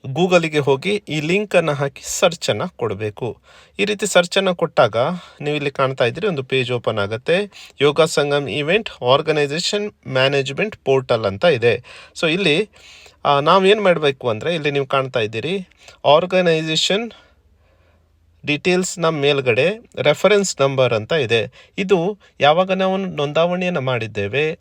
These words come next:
ಆ ಸಂದರ್ಭದಲ್ಲಿ ನಮ್ಮ ಮೇಲಿಗೆ ಬಂದಂತಹ ಒಂದು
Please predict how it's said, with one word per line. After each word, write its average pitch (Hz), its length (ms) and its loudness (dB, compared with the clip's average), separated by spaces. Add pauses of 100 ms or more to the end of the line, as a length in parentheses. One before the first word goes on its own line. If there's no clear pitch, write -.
(100)
ಆ 147 140 0
ಸಂದರ್ಭದಲ್ಲಿ 160 720 -2
ನಮ್ಮ 151 280 0
ಮೇಲಿಗೆ 147 440 -2
ಬಂದಂತಹ 131 760 -2 (220)
ಒಂದು 143 580 0